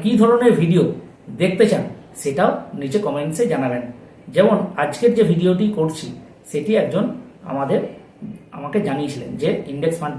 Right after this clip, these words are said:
নিয়ে একটা ভিডিও আনার জন্য। সুতরাং আপনারা যদি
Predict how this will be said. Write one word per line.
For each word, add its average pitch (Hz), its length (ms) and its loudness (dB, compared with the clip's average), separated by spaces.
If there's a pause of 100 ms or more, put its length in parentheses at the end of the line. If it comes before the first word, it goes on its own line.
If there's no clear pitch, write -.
নিয়ে 226 120 0 (340)
একটা 139 200 -2
ভিডিও 135 240 -2
আনার 120 200 -6
জন্য। 123 140 -10 (880)
সুতরাং 160 300 -2 (540)
আপনারা 147 280 -2 (540)
যদি 151 160 -2